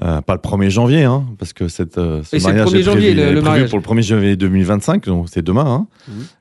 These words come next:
Speaker 1: Et mais, euh, on rajoutera, euh, donc commune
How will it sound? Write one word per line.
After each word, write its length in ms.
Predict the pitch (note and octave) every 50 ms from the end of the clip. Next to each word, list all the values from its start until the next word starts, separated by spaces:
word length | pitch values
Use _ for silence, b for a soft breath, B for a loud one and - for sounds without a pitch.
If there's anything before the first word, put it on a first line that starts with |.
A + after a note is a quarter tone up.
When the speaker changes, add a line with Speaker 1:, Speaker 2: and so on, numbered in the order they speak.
| B -
Speaker 1:
Et 80 | - G#2
mais, 300 | G#2 G#2+ A#2+ C3+ C3+ B2+
euh, 360 | A2 G2 F#2+ F#2 F#2 F#2 F2+
on 180 | F#2 F#2+ G2 F#2+
rajoutera, 840 | F2 G2+ A2 A2 G2 G#2+ G#2 - - A2 G#2+ A2+ A#2+ A#2 A2+ G#2 F#2+
euh, 300 | F#2 F2 E2+ E2+ E2 E2
donc 320 | E2 F2 F#2 F#2 - - E2+ -
commune 520 | - C3 A#2 G#2+ G2+ G2+ A#2 B2+ B2 B2